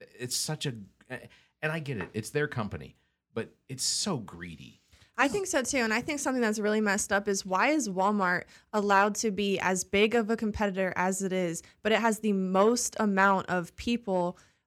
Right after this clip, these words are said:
Speaker 2: on government assistance? How are you the
Speaker 1: Absolutely.
Speaker 2: biggest, like, employer in pretty much, like, I think most of the Southeast region?
Speaker 1: Almost the
Speaker 2: But most,
Speaker 1: planet.
Speaker 2: yeah, right, and but most of, like, a lot of their, um, employees are,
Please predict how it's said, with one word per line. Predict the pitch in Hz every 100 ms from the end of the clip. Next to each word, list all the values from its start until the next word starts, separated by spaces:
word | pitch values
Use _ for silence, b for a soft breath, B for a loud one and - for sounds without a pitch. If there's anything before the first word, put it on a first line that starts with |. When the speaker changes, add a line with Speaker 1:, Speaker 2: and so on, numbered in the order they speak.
| -
Speaker 2:
on | 190 202 190
government | 190 185 185 185 165
assistance? | 175 - 208 208 - 165 -
How | 202 226
are | 262
you | 254 262
the | 240 220
Speaker 1:
Absolutely. | 180 180 -
Speaker 2:
biggest, | 220 226 240 220 - -
like, | 202 196 190
employer | 190 185 - 214 202 185 175
in | 190 190 185 170 190 -
pretty | 247
much, | 349 359
like, | 202 202 - -
I | 202
think | 233 202
most | 196 226 285
of | 208
the |
Southeast | 202 208 196 196 185 202 -
region? | 185 190 185 170 165 175
Speaker 1:
Almost | 156 180 -
the | 214 196
Speaker 2:
But | 208
most, | 214 220 -
Speaker 1:
planet. | -
Speaker 2:
yeah, | 196 302 262
right, | 185 247 208 175
and | 196
but | 190 202
most | 202 214 -
of, | 202
like, | 185 208
a | 196
lot | 190
of | 208
their, | 208 208 196 190
um, | 196 185 180
employees | 208 214 220 214 196
are, | 196 185 180